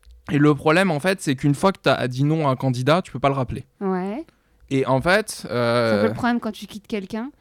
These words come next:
Speaker 2: <laughs>
Speaker 1: c'est, c'est ça, c'est que, et en fait, l'idée, c'est que pour obtenir, pour être mathématiquement, être le plus proche du meilleur candidat que tu pourrais avoir,
Speaker 2: Ouais.
Speaker 1: euh, t'as soit deux choix, soit tu définis un nombre de candidats,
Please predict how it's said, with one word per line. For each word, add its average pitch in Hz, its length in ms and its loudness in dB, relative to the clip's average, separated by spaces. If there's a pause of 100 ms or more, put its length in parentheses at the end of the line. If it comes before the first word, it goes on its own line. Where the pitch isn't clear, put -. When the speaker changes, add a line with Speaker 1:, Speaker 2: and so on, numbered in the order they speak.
Speaker 2:
<laughs> - 180 -6
Speaker 1:
c'est, 131 400 0
c'est 139 160 -4
ça, 123 320 0
c'est 123 180 -4
que, 120 440 2 (260)
et 123 120 0
en 135 100 4
fait, 196 180 2
l'idée, 180 540 6
c'est 151 320 -2
que 165 180 2
pour 160 400 -2
obtenir, 190 680 2 (280)
pour 139 200 0
être 135 120 0
mathématiquement, 180 920 0
être 127 160 -4
le 143 100 -2
plus 139 140 -8
proche 185 480 2
du 120 220 -4
meilleur 160 280 6
candidat 156 440 2
que - 60 -16
tu - 120 -12
pourrais 139 260 4
avoir, 135 460 4 (100)
Speaker 2:
Ouais. 202 360 -2 (200)
Speaker 1:
euh, 120 180 4
t'as 135 160 0
soit 160 200 4
deux 156 180 0
choix, 160 360 0 (240)
soit 190 180 4
tu 147 160 0
définis 190 540 4 (380)
un 139 140 4
nombre 160 300 6
de 139 240 8
candidats, 147 600 4